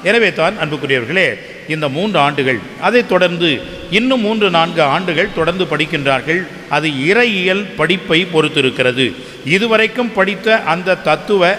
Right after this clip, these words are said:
லாஜிக் என்ற அந்த ஒரு அடிப்படையிலே இறைவனையும் இறைவனை பற்றிய கருத்துக்களையும் திருச்சபையையும் திருச்சபையின் போதனைகளையும்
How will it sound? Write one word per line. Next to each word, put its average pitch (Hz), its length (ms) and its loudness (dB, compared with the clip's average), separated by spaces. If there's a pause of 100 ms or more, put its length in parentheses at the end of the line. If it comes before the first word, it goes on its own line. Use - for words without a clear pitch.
லாஜிக் 156 640 2 (260)
என்ற 175 400 0
அந்த 185 360 -2
ஒரு 151 280 2
அடிப்படையிலே 151 800 0 (460)
இறைவனையும் 214 840 2 (320)
இறைவனை 240 500 2
பற்றிய 190 500 -2
கருத்துக்களையும் 170 840 0 (360)
திருச்சபையையும் 180 800 2 (300)
திருச்சபையின் 208 720 2
போதனைகளையும் 170 760 2